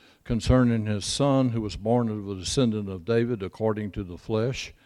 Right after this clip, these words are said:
and who was declared the Son of God with power by the resurrection from the dead, according to the Spirit of holiness, Jesus Christ our Lord,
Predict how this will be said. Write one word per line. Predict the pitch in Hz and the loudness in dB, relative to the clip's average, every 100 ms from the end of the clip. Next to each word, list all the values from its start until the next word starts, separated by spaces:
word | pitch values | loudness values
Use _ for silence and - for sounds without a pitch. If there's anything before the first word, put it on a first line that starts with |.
| _ _ _ _ _ | _ _ _ _ _
and | 113 110 | 2 6
who | |
was | 123 113 | 6 6
declared | - 113 147 135 135 | 0 -4 0 2 0
the | 104 | -2
Son | 95 - 151 | -6 -2 2
of | 135 95 | 2 2
God | 107 101 98 | 2 2 0
with | 101 - | 0 8
power | - 135 113 98 | 8 6 -4 -6
by | 95 98 | -6 -6
the | 98 | -4
resurrection | 104 110 92 101 98 - 98 | -2 -2 -2 -4 -4 -6 -10
from | - 101 95 | -8 -8 -8
the | |
dead, | 87 107 104 101 92 _ _ _ _ _ | 0 2 4 2 -6 _ _ _ _ _
according | 98 - 123 120 117 113 | -14 2 6 6 4 -2
to | - | -2
the | 104 | -4
Spirit | 98 - 123 110 101 | -4 -2 -2 -2 -2
of | 104 | -4
holiness, | - 110 90 92 87 87 - - _ _ _ _ _ | -4 -4 -4 -8 -10 -12 -12 -16 _ _ _ _ _
Jesus | - 127 101 104 104 | -2 0 0 -4 -10
Christ | - 123 101 90 - - - - - _ - | -8 -4 -2 -4 -6 -8 -12 -20 -20 _ -6
our | 101 95 | -2 0
Lord, | 98 73 64 | 0 0 -6